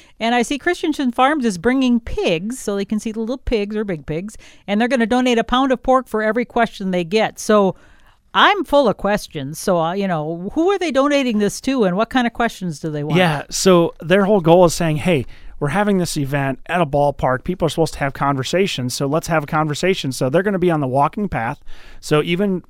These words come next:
Speaker 2: people that have tickets to the grandstand and, and not to the dog pound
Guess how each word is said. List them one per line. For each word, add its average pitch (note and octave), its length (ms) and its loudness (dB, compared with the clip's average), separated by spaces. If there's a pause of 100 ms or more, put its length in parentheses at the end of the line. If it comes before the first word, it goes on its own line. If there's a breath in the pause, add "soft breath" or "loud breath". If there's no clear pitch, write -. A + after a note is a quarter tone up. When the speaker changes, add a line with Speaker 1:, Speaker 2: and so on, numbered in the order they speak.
(120)
Speaker 2:
people F#3 260 2
that E3 140 4
have D3 360 0
tickets - 320 -4
to G3+ 100 0
the F3 100 0
grandstand E3 760 2
and, C#3+ 220 0
and C3 200 -4
not C#3 260 -2
to F#3 80 -4
the F#3 80 0
dog E3+ 280 4
pound D3+ 300 0